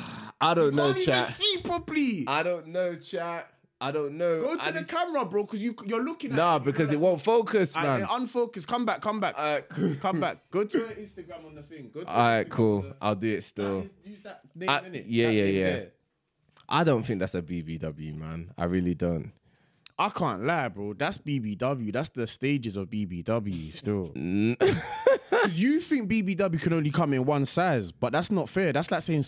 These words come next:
Speaker 2: all slim women have to be a certain weight.
Speaker 1: Oh, cu-, mm, I don't think, I don't think this is a B B W, bro. I really don't still.
Speaker 2: The kitchen, look at the oven picture.
Speaker 1: <laughs>
Speaker 2: Go to the oven one,
Speaker 1: This
Speaker 2: bro.
Speaker 1: one.
Speaker 2: That's the safest one.
Speaker 1: This
Speaker 2: Quick,
Speaker 1: one.
Speaker 2: quick, fam,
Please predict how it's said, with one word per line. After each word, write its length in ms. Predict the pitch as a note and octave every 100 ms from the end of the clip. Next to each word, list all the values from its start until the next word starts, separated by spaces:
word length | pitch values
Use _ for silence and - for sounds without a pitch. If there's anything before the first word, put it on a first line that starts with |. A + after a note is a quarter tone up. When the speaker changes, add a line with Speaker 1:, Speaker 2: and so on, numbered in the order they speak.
| -
Speaker 2:
all 120 | D#3+
slim 340 | - D#3 E3
women 240 | C#3+ B2+ A#2+
have 200 | C3+ -
to 80 | A#2+
be 160 | B2
a 40 | A#2
certain 360 | C3+ B2+ A2+
weight. 240 | A#2 C#3+ -
Speaker 1:
Oh, 280 | A2 F#2+ F2
cu-, 200 | - - - _ _ A2+
mm, 680 | A#2 A2+ A2 G#2+ F#2+ F2 -
I 180 | A2+
don't 220 | G#2+ F#2 F#2
think, 280 | G2 D#2 -
I 100 | A#2
don't 180 | G2 C#2+
think 120 | F2+
this 100 | D2+
is 40 | D2
a 80 | C#2
B 200 | C2+ C#2+
B 100 | C#2+
W, 360 | D2 C#2 C2+
bro. 260 | C#2 C2 C2+ - _ _ _ -
I 100 | F#2
really 280 | G2 E2 D2+
don't 280 | D#2+ C2+
still. 380 | - - D#2 D2 _ _ _ _ _ _
Speaker 2:
The 100 | D3+
kitchen, 440 | - E4 - A3+
look 120 | A3 E4+
at 60 |
the 60 | -
oven 300 | C4+ B3 A3+
picture. 400 | G3 - - C#3 G2+ _
Speaker 1:
<laughs> 200 | _ -
Speaker 2:
Go 80 | C#4+
to 760 | G3+ - - F#3 - C4 F#4+
the 100 | D4 A#3+
oven 300 | D4+ C4 G#3
one, 100 | F3+
Speaker 1:
This 160 | F#3 F#3
Speaker 2:
bro. 80 |
Speaker 1:
one. 100 | D3 F#2+
Speaker 2:
That's 20 |
the 60 | E2+ -
safest 280 | A#3+ A#3 A3
one. 340 | A3+ G3+ A2 -
Speaker 1:
This 180 | A#2+ C3+
Speaker 2:
Quick, 100 | B2
Speaker 1:
one. 100 | F#2
Speaker 2:
quick, 320 | F2 F4 - -
fam, 260 | G#3+ D4+